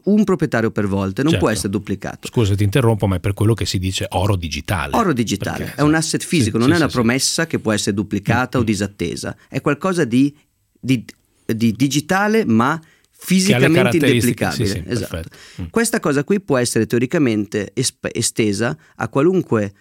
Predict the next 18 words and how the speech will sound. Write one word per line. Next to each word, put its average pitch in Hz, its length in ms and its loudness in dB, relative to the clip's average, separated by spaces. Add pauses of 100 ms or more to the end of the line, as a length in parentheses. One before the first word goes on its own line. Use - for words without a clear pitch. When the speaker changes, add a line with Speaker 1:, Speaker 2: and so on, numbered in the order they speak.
(520)
Speaker 1:
tipo 180 480 2
di 135 220 0
asset 113 400 -2
scarso, 101 540 -4
per 110 120 -2
esempio 107 600 2
azioni, 110 600 0
obbligazioni, 107 1000 0
futures, 110 840 0 (280)
miglia 117 460 2
aeree, 110 680 0
buoni 113 520 2
acquisto, 110 760 -2 (260)
eh, 107 340 0
voti, 143 760 2
diritti 127 460 2
di 107 120 2
voto. 110 560 0